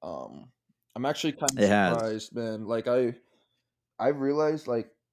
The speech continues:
Speaker 1: half of my stuff that I wear is Chargers. I have a Chargers sticker on my laptop. I was wearing a Chargers hat with a Chargers shirt, with a Chargers sweatshirt, with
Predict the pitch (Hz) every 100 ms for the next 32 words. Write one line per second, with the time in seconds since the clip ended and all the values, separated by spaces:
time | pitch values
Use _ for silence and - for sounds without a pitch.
0 | - - 151 151 135 139 131 117 - 104
1 | 113 107 110 104 101 95 92 71 82 -
2 | - 87 80 - 87 113 113 107 107 117
3 | 113 113 113 117 113 117 110 101 107 107
4 | 104 - 107 107 107 104 110 107 98 -
5 | 113 113 107 110 110 92 113 101 110 107
6 | 110 - 113 92 - 92 - 107 107 104
7 | - 107 107 - 104 104 - 104 98 101